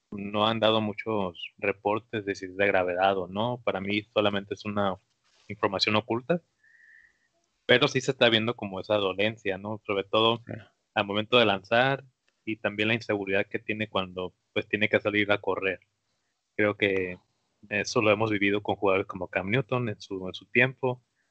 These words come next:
Speaker 1: o el mismo Michael Vick. Eh, creo que es un quarterback móvil y esas son, pues, virtudes que él,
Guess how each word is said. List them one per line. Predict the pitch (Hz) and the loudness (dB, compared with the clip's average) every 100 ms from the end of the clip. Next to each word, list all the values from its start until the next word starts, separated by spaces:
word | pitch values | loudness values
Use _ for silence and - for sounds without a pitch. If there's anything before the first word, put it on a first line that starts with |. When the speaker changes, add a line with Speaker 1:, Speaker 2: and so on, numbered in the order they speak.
| _ | _
Speaker 1:
o | 110 101 | 2 2
el | 98 | 0
mismo | 101 107 | -2 0
Michael | 101 101 101 95 | 0 0 -2 0
Vick. | 123 135 - _ _ _ _ _ _ _ _ _ _ - 107 - _ - | 0 0 -4 _ _ _ _ _ _ _ _ _ _ -16 -16 -16 _ -2
Eh, | 113 113 110 | 2 2 2
creo | 117 | 0
que | 113 | 2
es | |
un | 120 | 0
quarterback | 120 123 117 113 | 6 8 6 6
móvil | 110 117 131 143 _ _ - | 4 6 4 2 _ _ -6
y | 117 | -4
esas | 110 120 | -2 -2
son, | 120 110 | -4 -4
pues, | - 104 | -4 -4
virtudes | 104 101 - 120 117 117 | -2 -4 0 2 2 0
que | 107 104 | 2 2
él, | 104 | 0